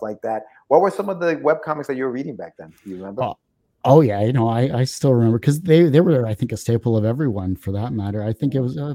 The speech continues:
Speaker 2: Penny Arcade, P V P, um, uh, what else? Mega Tokyo was a big one for me as well, too. Questionable Content was still going on back then. It still
Speaker 1: Yeah.
Speaker 2: is ongoing. Uh,
Speaker 1: Mm-hmm.
Speaker 2: Girl Genius Online, um,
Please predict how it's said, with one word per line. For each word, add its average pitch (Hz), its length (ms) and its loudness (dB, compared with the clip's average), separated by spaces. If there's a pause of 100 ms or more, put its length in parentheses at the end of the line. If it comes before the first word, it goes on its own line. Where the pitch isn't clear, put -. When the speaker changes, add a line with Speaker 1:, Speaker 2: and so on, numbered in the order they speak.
Speaker 2:
Penny 151 260 2
Arcade, 127 600 -2
P 113 160 -2
V 123 180 -2
P, 107 480 -4 (480)
um, 90 480 -6 (640)
uh, - 220 -20 (400)
what 95 200 -16
else? 80 200 -18
Mega 135 220 0
Tokyo 117 480 -2
was 110 160 -6
a 104 40 -8
big 104 200 -4
one 110 180 0
for - 160 -6
me 107 220 0
as 101 160 -8
well, 104 180 -4
too. 107 300 -4
Questionable 117 500 -4
Content 104 640 -6
was 104 100 -18
still 110 200 -8
going 104 320 -4
on 107 160 -4
back 107 260 -8
then. 107 140 -10
It - 100 -18
still 120 320 -16
Speaker 1:
Yeah. 110 80 -4
Speaker 2:
is - 240 -6
ongoing. 95 560 -10 (480)
Uh, 104 60 -6
Speaker 1:
Mm-hmm. 92 100 -6
Speaker 2:
Girl 123 180 4
Genius 110 460 0
Online, 107 840 0
um, 87 480 -8